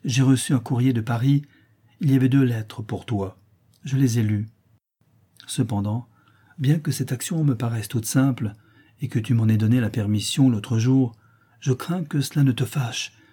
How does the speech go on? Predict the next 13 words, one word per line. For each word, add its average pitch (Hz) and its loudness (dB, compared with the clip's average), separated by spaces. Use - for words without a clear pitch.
et 143 0
cela 117 0
m'afflige 113 0
bien. 110 0
J'aurais 147 2
voulu 143 2
les 131 4
recacheter. 113 -2
Fille, 95 -8
ce - -8
serait 131 0
une 120 4
horreur. 107 -2